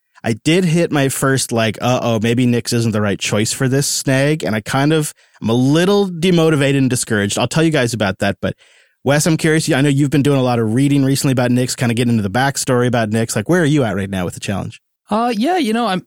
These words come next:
Speaker 2: I haven't switched everything over to Nix, let's say, but I have been, I've been having fun, um,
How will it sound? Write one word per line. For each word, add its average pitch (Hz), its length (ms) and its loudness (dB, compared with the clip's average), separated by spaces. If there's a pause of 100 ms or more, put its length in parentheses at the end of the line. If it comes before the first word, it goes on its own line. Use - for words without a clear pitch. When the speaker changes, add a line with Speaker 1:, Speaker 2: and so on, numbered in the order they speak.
Speaker 2:
I - 80 -2
haven't 185 300 0
switched - 400 -4
everything 123 460 -2
over 156 420 -4
to - 120 -4
Nix, 170 360 -4
let's 190 200 -4
say, 208 160 -2
but 170 160 -2
I 139 80 -2
have 170 200 -2
been, 165 280 0
I've 107 140 -4
been 120 120 -2
having 143 240 -2
fun, 113 480 -2
um, 90 400 -4